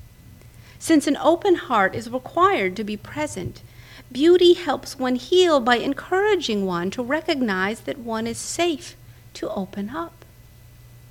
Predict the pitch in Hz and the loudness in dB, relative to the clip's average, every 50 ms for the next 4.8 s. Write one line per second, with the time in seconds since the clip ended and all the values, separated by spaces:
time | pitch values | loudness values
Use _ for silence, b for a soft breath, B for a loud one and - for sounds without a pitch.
0 | B B B B B B - 262 302 349 349 349 339 277 247 - - 262 262 254 | B B B B B B 0 4 6 8 8 8 6 4 0 -2 -2 -2 0 0
1 | 254 254 254 247 247 247 240 208 269 294 311 330 330 330 294 - 254 254 247 240 | 2 2 2 2 0 0 0 0 0 0 2 2 2 2 0 0 -2 -2 -2 -2
2 | 240 - - - - 349 359 381 381 349 - 233 208 190 175 - 220 220 226 220 | -2 -4 -4 -2 2 2 4 4 2 2 2 2 4 4 2 2 0 -2 -4 -6
3 | - - - 302 330 370 370 339 214 180 190 - - - - 220 - 240 - - | -6 -2 2 4 4 4 4 2 0 -2 -4 -6 -8 -10 -10 -8 -8 -10 -8 -6
4 | 247 226 214 - 220 - - 220 220 214 214 214 220 226 254 | -4 -4 -4 -4 -6 -6 -4 -4 -4 -4 -4 -4 -6 -6 -8